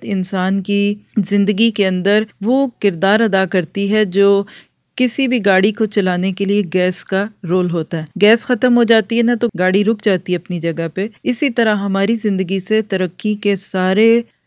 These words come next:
کام رک جاتے ہیں جب ہماری شخصیت مضبوط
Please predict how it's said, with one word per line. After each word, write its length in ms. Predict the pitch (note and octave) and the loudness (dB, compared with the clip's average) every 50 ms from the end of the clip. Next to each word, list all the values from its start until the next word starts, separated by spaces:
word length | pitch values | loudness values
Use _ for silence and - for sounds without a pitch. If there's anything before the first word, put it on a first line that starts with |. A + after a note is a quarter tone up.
| _ _ _ _ _ _ _ - | _ _ _ _ _ _ _ -2
کام 320 | - G3+ G#3 G#3+ G#3+ G#3 | 0 2 2 4 2 2
رک 260 | F3 F#3+ A#3 A#3 - G3 | 2 2 0 0 0 2
جاتے 340 | A3 G3+ G3 F#3+ - G3 G3 | 4 4 4 2 0 -2 -2
ہیں 160 | F#3+ G#3 A3 | 0 -2 0
جب 160 | F#3+ G#3+ G3 F3+ F#3 | 0 -2 -2 -2 -2
ہماری 260 | F#3+ F#3 F#3 F3+ F#3+ | -2 -2 -2 -2 -2
شخصیت 680 | F3+ - F#3+ F3+ - - - F#3+ F3+ F#3+ G#3+ G#3+ G#3+ G3+ | -2 -4 -6 -8 -10 -10 -8 -4 -2 0 0 0 0 -4
مضبوط 440 | G3 F#3 D#3+ - E3+ F3+ F#3+ F#3+ | -4 -4 -4 -4 -4 -2 -2 -2